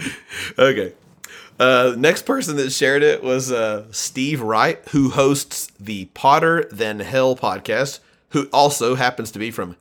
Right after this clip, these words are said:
Carbondale, Pennsylvania. And last but certainly not least is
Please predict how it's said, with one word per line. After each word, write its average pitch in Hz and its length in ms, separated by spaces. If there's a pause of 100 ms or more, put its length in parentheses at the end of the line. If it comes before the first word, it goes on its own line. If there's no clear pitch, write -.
(120)
Carbondale, 139 800 (160)
Pennsylvania. 117 880 (1000)
And 123 220
last 160 400
but - 160
certainly 117 480
not 101 240
least 123 420
is 104 340